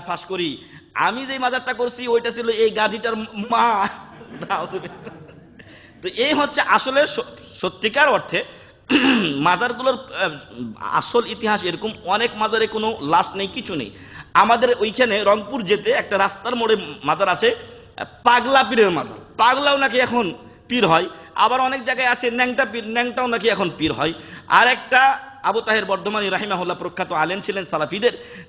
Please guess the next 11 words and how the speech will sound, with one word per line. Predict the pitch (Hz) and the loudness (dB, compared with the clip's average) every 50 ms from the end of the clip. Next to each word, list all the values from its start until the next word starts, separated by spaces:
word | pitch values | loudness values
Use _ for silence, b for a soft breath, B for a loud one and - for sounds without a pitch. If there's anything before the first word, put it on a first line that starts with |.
| _ - | _ -6
তিনি, | 240 269 294 277 247 220 208 156 - - | -2 0 0 0 0 -2 -4 -6 -12 -8
আহ, | - 160 165 - - 147 151 151 151 151 151 151 | -6 -6 -6 -6 -2 2 4 6 6 6 4 0
উম, | 151 147 151 147 | -2 -6 -8 -4
একটা | 151 156 156 - - 170 156 160 - - 127 | -6 -6 -4 -2 0 2 2 2 0 -6 -10
ঘটনা | 143 175 202 220 226 | -10 -10 -8 -6 -6
উল্লেখ | 220 226 220 226 233 233 | -6 -4 -4 -4 -6 -4
করেছিলেন | 220 220 190 - - 156 165 208 - B B B B B B - 139 | -4 -6 -6 -6 -6 -8 -8 -8 -10 B B B B B B -14 -8
যে | 139 160 175 175 165 170 170 - - - B B B B B 123 | -4 -2 0 2 2 0 0 -2 -8 -18 B B B B B -8
দিনাজপুরের | 147 190 240 233 214 190 208 240 233 226 220 | -4 0 0 0 0 -2 -4 -2 -2 -2 -2
কোনো | - 226 226 | -4 -4 -2
এক | 208 180 196 170 - - - - | 2 0 0 0 0 -14 -20 -20